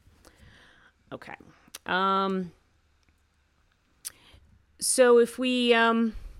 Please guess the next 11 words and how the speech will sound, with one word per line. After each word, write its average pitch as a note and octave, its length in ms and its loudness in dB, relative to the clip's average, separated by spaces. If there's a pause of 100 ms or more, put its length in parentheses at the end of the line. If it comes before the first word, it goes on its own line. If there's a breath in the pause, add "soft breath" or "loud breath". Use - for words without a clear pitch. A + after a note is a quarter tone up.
(1000 loud breath)
okay, F#3 260 -4
so A#3 460 0 (120)
again, E3+ 360 0
she's F3+ 260 -8
also A3+ 300 -4
referred F#3+ 360 -4
to - 120 -6
as E3 120 -6
Pitambara C#3+ 680 -6
Devi. A2 480 -14 (920 loud breath)
Um, B2+ 580 -8